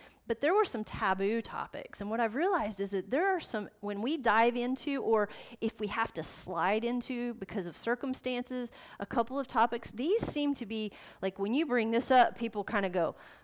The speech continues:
"Oh," and they change the subject. "Would you like a cup of coffee?" Because they don't wanna talk about these things. They don't wanna talk about assisted living or memory care. They don't talk about long-term care.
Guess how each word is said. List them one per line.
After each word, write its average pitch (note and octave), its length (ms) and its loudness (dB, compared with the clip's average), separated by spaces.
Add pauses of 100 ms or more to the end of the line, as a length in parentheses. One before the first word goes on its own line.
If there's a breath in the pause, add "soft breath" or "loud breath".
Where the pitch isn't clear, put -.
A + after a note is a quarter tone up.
(200 loud breath)
"Oh," F3+ 1700 -4
and - 100 -12
they E3 80 -8
change G#3+ 360 -4
the A3+ 80 -2
subject. G3+ 440 0
"Would F#3 140 -4
you F3 100 -4
like F3+ 220 2
a A3 60 -4
cup G#3+ 180 -2
of G#3+ 80 -6
coffee?" G#3 540 2 (520 soft breath)
Because F#3+ 480 4 (600 loud breath)
they A3 160 4
don't A#3 140 6
wanna A#3+ 100 0
talk A3 220 2
about E3 280 0
these - 220 -14
things. - 380 -14
They F#3 80 0
don't F#3 100 0
wanna A3+ 80 -2
talk C4+ 160 6
about A3+ 180 6
assisted F3+ 380 -6
living D#3+ 300 -6
or F#3 40 -6
memory F3+ 320 -6
care. E3 280 -6
They E3 40 -4
don't A#3 140 -2
talk D4 220 2
about F#3 180 4
long-term E3+ 400 -6
care. D#3+ 320 -4